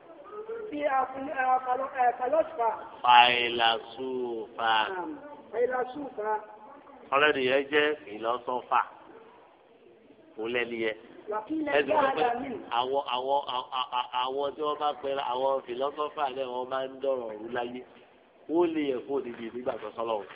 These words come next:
Speaker 2: Tó ṣe padà mọ́ nìkan lọ́wọ́ máa ṣe, ò ní ṣe Ọlọ́run tó di àdámọ́ mọ́. Bí wọ́n bá yẹ kó gbogbo béèrè ilé ayé wọn, kí ló dé?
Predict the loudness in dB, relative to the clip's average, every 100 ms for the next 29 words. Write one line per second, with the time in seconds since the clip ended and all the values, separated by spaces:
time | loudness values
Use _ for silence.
0 | -18 -20 -20 -20 -20 -20 -20 -20 -20 -20
1 | -20 -20 -20 -20 -12 -6 -2 2 2 4
2 | 2 2 -4 -6 -2 -2 0 -2 -4 -10
3 | -8 -6 -4 -6 -6 -2 0 0 -2 -6
4 | -10 -8 -12 -12 -12 -12 -14 -20 -20 -20
5 | -20 -20 -20 -20 _ _ _ _ _ _
6 | _ -20 -20 -20 -20 _ -20 -20 -20 -20
7 | 4 8 10 8 4 0 -2 2 4 4
8 | 4 6 6 6 4 4 2 -2 4 6
9 | 6